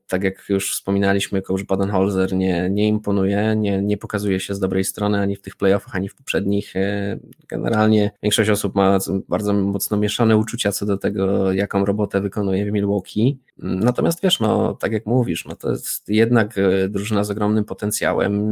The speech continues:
Janisa skreślać to jest, e, co, co najmniej niemądre. Z drugiej strony, tak jak wspominaliśmy, no jednak większość argumentów jest po stronie Phoenix, także no,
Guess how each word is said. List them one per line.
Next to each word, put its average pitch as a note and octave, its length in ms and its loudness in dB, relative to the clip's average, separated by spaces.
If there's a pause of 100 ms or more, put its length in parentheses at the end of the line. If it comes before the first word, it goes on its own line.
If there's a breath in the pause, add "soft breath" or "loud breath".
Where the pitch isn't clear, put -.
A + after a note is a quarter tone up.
(140)
Janisa G#2+ 440 2
skreślać G2+ 580 -2
to - 80 -6
jest, - 460 -4
e, G#2 200 -6 (320)
co, - 220 -4
co - 280 -4
najmniej A#2 440 6
niemądre. G#2+ 720 2 (360 soft breath)
Z A#2 100 -10
drugiej A2+ 260 0
strony, A2 720 2 (140)
tak - 140 -6
jak G#2 140 -6
wspominaliśmy, G#2 920 -6
no A2 120 -2
jednak G#2+ 540 2
większość G#2 360 -4
argumentów G2+ 500 -4
jest G2 200 -8
po - 80 -16
stronie G2+ 340 -6
Phoenix, - 400 -6
także G#2+ 400 -2 (100)
no, - 140 -6